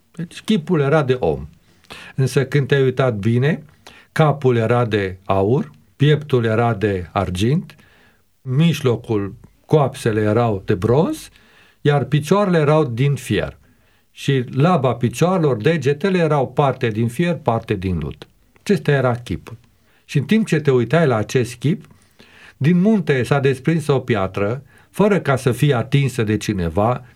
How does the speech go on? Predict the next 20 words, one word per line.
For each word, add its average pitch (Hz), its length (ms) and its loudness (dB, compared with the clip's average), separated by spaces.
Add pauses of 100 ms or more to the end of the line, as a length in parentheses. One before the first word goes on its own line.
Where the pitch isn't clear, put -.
(120)
n-a 131 200 0
pornit-o 135 540 0
nimeni, 117 460 -2
ea 127 200 0
s-a 101 160 -4
pornit, 90 540 -4 (560)
s-a 156 160 2
rostogolit, 131 800 0
s-a - 140 0
făcut 120 440 -2 (220)
din 113 180 -2
ce 139 180 0
în 123 80 -2
ce 123 140 0
mai 101 240 -2
mare, 190 460 0 (380)
a 143 100 2
lovit 151 540 0
chipul 135 580 -2 (380)
în 120 300 0